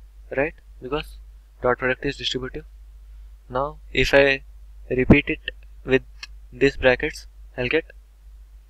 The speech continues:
x dot x minus A dot x plus x dot A minus A dot A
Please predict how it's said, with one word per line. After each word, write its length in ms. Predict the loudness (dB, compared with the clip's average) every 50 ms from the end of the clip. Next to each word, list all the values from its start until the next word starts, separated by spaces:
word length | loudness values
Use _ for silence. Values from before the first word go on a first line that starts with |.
| -20 -20 -20 -20 -20 -18 -2 0
x 240 | 0 2 2 0 0
dot 240 | 2 4 4 4
x 340 | 2 -4 -6 -8 -16 -20 -20 -20 -20 -20 -20 -20 -20 -20 -20 -20 -14 -6
minus 460 | -4 -2 -2 -2 -4 -6 -12 -14 -20 -20 -20 -20 -20 -20 -20 -16 -8 -2
A 180 | 0 2 2
dot 220 | 4 2 2 2 0
x 300 | -4 -6 -8 -12 -18 -18 -20 -20 -20 -20 -20 -20 -20 -20 -20 -20 -20 -20 -20 -20 -20 -20 -20 -20 -20 -20 -20 -6
plus 380 | 0 0 0 0 -2 -6 -16 -18 -18 -20 -20 -20 -20 -20 -20 -20 -20 -20 -20 -20 -20 -20 -20 -20 -6 0
x 240 | 0 0 2 0 0
dot 280 | 2 2 2 2 2
A 120 | -2 -4 -6 -10 -20 -20 -20 -20 -20 -20 -20 -20 -20 -20 -20 -20 -20 -20 -20 -20 -20 -18 -10
minus 440 | -6 -4 -4 -2 -4 -6 -8 -12 -20 -20 -14 -6 0
A 240 | 4 4 4 6
dot 240 | 6 6 4 4 2
A 240 | 0 -4 -4 -4